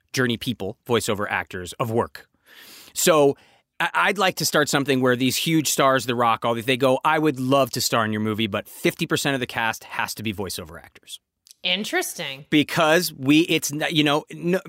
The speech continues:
Speaker 1: very few people go to a, an animated movie because they go, "I wanna see The Rock as a shark." You go because it's an awesome animated film. And for
Speaker 2: Right.
Speaker 1: years, it didn't matter who was doing the voice.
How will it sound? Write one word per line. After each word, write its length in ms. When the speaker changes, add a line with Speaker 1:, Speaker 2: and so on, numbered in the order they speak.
Speaker 1:
very 260
few 160
people 280
go 180
to 160
a, 60
an 120
animated 400
movie 240
because 280
they 100
go, 260
"I 100
wanna 220
see 160
The 120
Rock 300
as 80
a 60
shark." 400
You 80
go 180
because 280
it's 120
an 80
awesome 300
animated 360
film. 360
And 200
for 100
Speaker 2:
Right. 220
Speaker 1:
years, 240
it 80
didn't 220
matter 320
who 120
was 140
doing 220
the 60
voice. 360